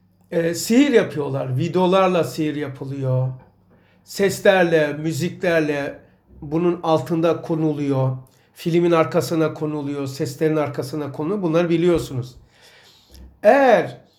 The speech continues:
film bir düşünceye hizmet ediyorsa bu u-, Illuminati'dir. Eğer kafa yirmi dört tane kareyi saniyede alabiliyor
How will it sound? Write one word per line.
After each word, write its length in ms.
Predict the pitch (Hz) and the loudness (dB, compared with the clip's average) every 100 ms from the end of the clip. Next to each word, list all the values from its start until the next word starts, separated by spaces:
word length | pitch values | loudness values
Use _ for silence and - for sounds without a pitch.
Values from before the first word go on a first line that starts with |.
| _ _ _ _ | _ _ _ _
film 760 | - 208 220 262 269 175 127 - _ 143 | -8 -2 0 2 2 0 -6 -12 _ -18
bir 420 | 139 254 311 214 | -4 0 0 0
düşünceye 540 | 220 - 202 175 185 | -2 0 -2 2 4
hizmet 460 | 170 185 170 190 202 | 4 0 0 0 0
ediyorsa 680 | 190 285 277 - 262 233 214 | 0 0 0 -2 -2 0 0
bu 100 | 254 - | -2 -2
u-, 300 | 226 - - _ _ 196 | -8 -8 -20 _ _ -4
Illuminati'dir. 1120 | 196 220 214 214 202 151 131 139 123 - - _ _ _ _ _ _ _ - - _ _ - | 0 2 4 6 6 4 -2 -10 -10 -12 -20 _ _ _ _ _ _ _ -20 -20 _ _ 0
Eğer 520 | 247 285 254 165 - - _ _ _ _ | 2 4 2 0 -4 -18 _ _ _ _
kafa 560 | 233 254 247 202 156 156 | 0 2 4 4 2 -4
yirmi 380 | 202 220 208 180 | -4 -4 -2 0
dört 320 | 277 277 - | 0 0 0
tane 380 | 226 208 196 - | 0 2 -2 -4
kareyi 340 | 190 190 190 | -2 0 -2
saniyede 760 | - 202 202 202 202 196 196 | -2 0 2 2 2 2 2
alabiliyor 600 | 175 175 196 180 175 220 | 2 2 2 -2 0 0